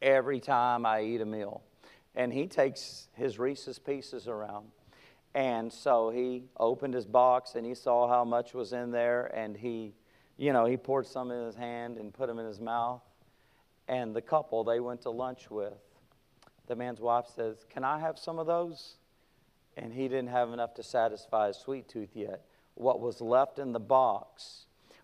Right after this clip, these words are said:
was what he needed to satisfy that sweet tooth. And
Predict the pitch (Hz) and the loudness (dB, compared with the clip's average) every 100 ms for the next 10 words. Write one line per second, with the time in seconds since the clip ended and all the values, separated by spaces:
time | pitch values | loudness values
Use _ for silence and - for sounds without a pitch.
0 | - 113 110 107 113 120 117 127 120 139 | -4 -2 -2 2 2 2 -2 -6 -2 -2
1 | 117 98 98 _ _ _ _ _ - - | -4 -8 -14 _ _ _ _ _ -18 -4
2 | 127 120 110 - - 110 110 107 107 - | 4 4 4 0 0 2 4 0 -4 -14
3 | _ _ _ - 110 - 123 107 - - | _ _ _ -4 -2 -2 -6 -8 -8 -10
4 | 95 95 104 95 | -10 -12 -14 -14